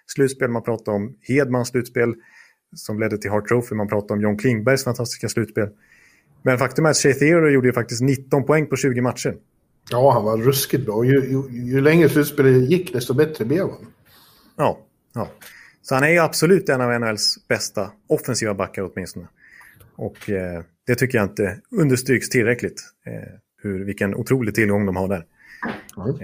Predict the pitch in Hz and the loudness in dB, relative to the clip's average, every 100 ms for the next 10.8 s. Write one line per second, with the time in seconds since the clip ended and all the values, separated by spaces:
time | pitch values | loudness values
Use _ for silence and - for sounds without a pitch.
0 | 92 90 - _ - - 151 170 165 160 | -10 -10 -16 _ -20 -4 0 2 2 4
1 | 156 156 156 139 147 135 151 - 165 143 | 2 2 2 2 2 2 2 2 2 4
2 | 127 165 156 170 139 107 113 107 131 117 | 2 2 4 2 2 -2 -4 -6 -6 -6
3 | - 214 71 180 - _ _ - 135 127 | -8 -18 -16 -18 -20 _ _ -6 -4 -4
4 | 127 123 - 131 127 113 117 170 170 139 | -6 -6 -4 -2 -2 -2 -2 0 0 2
5 | 160 233 143 104 87 85 _ _ _ _ | 4 4 4 2 0 -6 _ _ _ _
6 | _ _ _ - - 127 156 - 92 - | _ _ _ -14 0 4 4 4 -4 -8
7 | - 147 165 - - _ _ _ _ _ | 0 0 0 -6 -10 _ _ _ _ _
8 | _ _ - - - 151 160 160 156 160 | _ _ -20 -8 0 4 6 6 6 6
9 | 151 147 147 147 170 220 - - - 139 | 6 6 6 6 4 2 -6 -12 -6 -4
10 | 156 156 151 - 160 147 147 | -2 0 0 0 -2 -2 -8